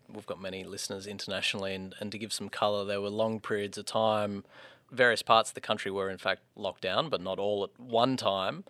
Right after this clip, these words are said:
And so the lessons that you learnt in that first period, let's say March to June twenty twenty, and how you then applied them to twenty twenty-one when various parts of Australia were locked down.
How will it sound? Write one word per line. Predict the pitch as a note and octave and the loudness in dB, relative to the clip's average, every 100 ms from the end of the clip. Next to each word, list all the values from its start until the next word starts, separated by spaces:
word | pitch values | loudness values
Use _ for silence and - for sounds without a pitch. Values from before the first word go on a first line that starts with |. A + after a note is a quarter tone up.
| - - - _ - | -20 -20 -20 _ -4
And | B2 | -2
so | A#2 B2+ A#2 A2+ | 2 6 8 6
the | A2 | 2
lessons | A#2+ D#3 - D3+ B2+ - | 4 6 6 0 0 0
that | A2+ | -2
you | A2 A2 | -2 -4
learnt | G#2+ A2+ A2+ | 0 2 2
in | A2 | 0
that | G#2 | -4
first | - - A#2 A#2 A2 - - - _ | -4 4 8 8 6 -2 -4 -12 _
period, | - A#2 G2+ F#2 | 2 4 6 4
let's | G2+ - | 0 -2
say | - F#2+ F#2 F2+ F2 | 2 4 4 2 -2
March | G2 G2 G2 - - | -4 -2 -2 -2 -2
to | G2+ F2+ E2+ _ | 0 -2 -4 _
June | - G2+ G2 G2 F#2+ F#2 - | -4 -2 -2 -4 -8 -10 -6
twenty | - G#2 F#2+ | 0 0 0
twenty, | - G#2 G#2+ G2 | -2 -2 -2 -4
and | G2 | 0
how | A#2+ A#2+ A2+ - | 6 6 6 0
you | A2+ | -6
then | G2+ | -4
applied | F#2+ - F#2+ G2 F#2+ | -4 0 4 4 2
them | F2+ | -6
to | - F2+ | -2 -4
twenty | F2+ - F#2+ | -2 -4 -4
twenty-one | G2 G2 F#2+ F#2 F#2+ F2+ | -2 -4 -4 -2 -2 -4
when | F2+ F#2 F2 - - - - | -6 -6 -10 -16 -20 -16 0
various | G#2+ G2+ F#2+ | 0 0 -4
parts | - F#2+ F2 | 2 2 2
of | - | -4
Australia | - - F2 E2 | -4 -2 -2 -4
were | F2 | -6
locked | E2+ - | -8 -8
down. | - - | -10 -10